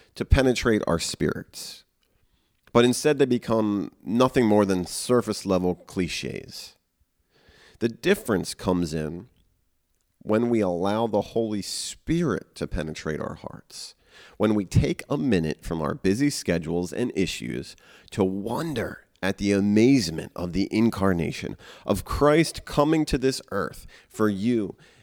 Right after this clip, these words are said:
and for me. So while it can be very easy as adults to miss some of the wonder and excitement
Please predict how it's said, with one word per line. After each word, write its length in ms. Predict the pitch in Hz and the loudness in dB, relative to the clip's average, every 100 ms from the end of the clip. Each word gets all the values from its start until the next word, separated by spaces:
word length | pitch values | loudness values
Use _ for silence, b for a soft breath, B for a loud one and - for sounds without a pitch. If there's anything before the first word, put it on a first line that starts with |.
| b 92 | b -6
and 140 | 95 | -4
for 160 | 92 85 | -2 -2
me. 320 | 71 - _ _ _ _ _ _ _ _ b b | -2 -8 _ _ _ _ _ _ _ _ b b
So 180 | - | 2
while 240 | 135 135 147 | 6 6 4
it 100 | 143 | 2
can 140 | 143 | 0
be 100 | 135 | 0
very 380 | 107 135 165 151 | 4 4 4 2
easy 480 | 117 135 101 90 85 | 2 2 2 0 -2
as 160 | 92 | -2
adults 540 | 98 87 104 104 - - | -2 2 2 0 -6 -8
to 140 | 104 | -4
miss 320 | 101 123 127 | 0 0 0
some 260 | - - 101 | -2 -4 -2
of 160 | 92 87 | -2 -2
the 100 | 85 | -4
wonder 720 | 95 117 143 135 92 - _ _ B B B B | 0 0 2 2 0 -2 _ _ B B B B
and 160 | 98 98 | 0 0
excitement 800 | - - - 139 143 - 80 | -2 -8 -2 0 0 -2 -8